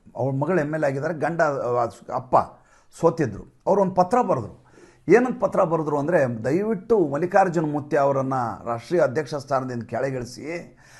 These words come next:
ಆ ಜಾಗದಲ್ಲಿ ಪ್ರಿಯಾಂಕಾ ವಾಡ್ರಾವನ್ನು ಕೂಡಿಸಿ, ಯಾರಾದರೂ ಯಂಗ್‌ಸ್ಟರ್ಸ್ ಬರಲಿ" ಅಂತ ಕೇಳ್ಕೊಂಡ್ರು. ಪ್ರಿಯಾಂಕಾ ವಾಡ್ರಾ ಯಂಗ್ ಅಲ್ಲ, ಆತ ಹೇಳಿದ್ದು ಪ್ರಿಯಾಂಕಾ ವಾಡ್ರಾ ಹೆಸರನ್ನು ಹೇಳಿದ್ರು. ಎಂಬತ್ತೈದು ವರ್ಷ ಆಗಿದೆ ಮಲ್ಲಿಕಾರ್ಜುನ ಮುತ್ಯ,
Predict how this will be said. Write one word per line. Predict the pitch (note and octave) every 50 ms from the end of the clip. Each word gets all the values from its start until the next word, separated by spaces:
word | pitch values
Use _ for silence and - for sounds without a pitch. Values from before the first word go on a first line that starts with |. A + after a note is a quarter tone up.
| - - -
ಆ | - D#3+ F3
ಜಾಗದಲ್ಲಿ | D3 C3 F3+ G3 A3+ A#3+ A#3+ G#3 A3 G#3+ G#3+
ಪ್ರಿಯಾಂಕಾ | - C#3 D#3 E3+ F3+ G#3 F3+ G3 F3
ವಾಡ್ರಾವನ್ನು | D3+ C#3+ D3 D3 C3+ - D#3+ D#3 D3 C#3+
ಕೂಡಿಸಿ, | - A#2+ A#2+ A2+ - - F#3 F3
ಯಾರಾದರೂ | D3 D3 F#3 G#3 G#3 G#3+ G#3 F#3+
ಯಂಗ್‌ಸ್ಟರ್ಸ್ | E3+ D3+ C#3+ F3 F#3 F#3 - - A#3 A3+ G3+ - - D3+
ಬರಲಿ" | D3+ C#3+ D3+ C#3+ C3 A#2
ಅಂತ | A2 A2 -
ಕೇಳ್ಕೊಂಡ್ರು. | D#3+ - E3 D3+ A#2+ A#2+ A2+ G#2+ - - _ _ _ _ _ _ _
ಪ್ರಿಯಾಂಕಾ | - B2+ B2+ C#3 E3 - E3+
ವಾಡ್ರಾ | E3 E3+ E3+ F3 F3
ಯಂಗ್ | E3+ E3 A3 G#3+ A#3+ A3+ A3
ಅಲ್ಲ, | G#3+ F#3 C#3+ A#2 G2 - - - _ _
ಆತ | C#3 D3+ D3+ -
ಹೇಳಿದ್ದು | D#3+ C#3 D3+ F#3+ A#3 B3+ G#3 A3+
ಪ್ರಿಯಾಂಕಾ | - C#3+ E3+ E3 F3 F#3 F3+ F3
ವಾಡ್ರಾ | D3 C#3 C3 B2 B2+ F3+ G3
ಹೆಸರನ್ನು | E3 D#3 - - F3+ E3 C#3+ C3
ಹೇಳಿದ್ರು. | A2 G2+ F#2 F#2 - - _ _ _ _
ಎಂಬತ್ತೈದು | - D#3 D3 D#3+ F3 E3+ - D#3 C#3+ C3 C#3
ವರ್ಷ | D3+ - -
ಆಗಿದೆ | D#3 C3+ B2+ A2 A2 A2
ಮಲ್ಲಿಕಾರ್ಜುನ | A#2+ B2 B2 B2 B2+ C#3 C3+ B2+ A2+ C3 B2
ಮುತ್ಯ, | A#2 G#2+ G2+ - - G2+ F#2+